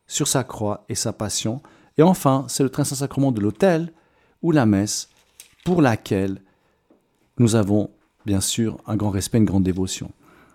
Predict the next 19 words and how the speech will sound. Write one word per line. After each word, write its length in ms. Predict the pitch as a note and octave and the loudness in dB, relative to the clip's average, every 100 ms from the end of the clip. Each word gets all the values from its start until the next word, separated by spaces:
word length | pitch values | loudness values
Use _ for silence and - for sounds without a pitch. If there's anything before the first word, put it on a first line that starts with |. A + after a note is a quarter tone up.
| - _ _ _ - | -20 _ _ _ -4
La 100 | A#2+ | 0
Sainte 200 | - F3+ | 4 6
Vierge 440 | E3 F3+ G3+ C3+ | 8 8 6 4
se 220 | - - B2 | 0 0 -2
présente 460 | - B2+ A#2 C#3 | 0 2 4 2
comme 140 | - A2 | 2 -2
la 80 | |
femme 180 | G2+ B2 | 4 4
eucharistique, 460 | G#2 A#2 A#2 - E3+ | 4 2 0 0 2
dira 240 | A#2 G#2+ | 2 2
Jean-Paul 500 | G2 G2 - G2+ G2 | 2 2 4 2 4
deux, 380 | F#2+ G#2 C3+ D#3+ - _ _ _ - | 2 4 4 0 -16 _ _ _ -6
selon 200 | - C#3+ | 6 8
la 80 | |
belle 140 | B2+ B2+ | 8 6
expression 380 | B2 A#2+ - D#3 | 6 0 2 2
de 40 | |
Jean-Paul 400 | A#2 G#2 A2+ G#2+ | 2 2 0 2
deux. 240 | G#2+ F#2+ | 2 0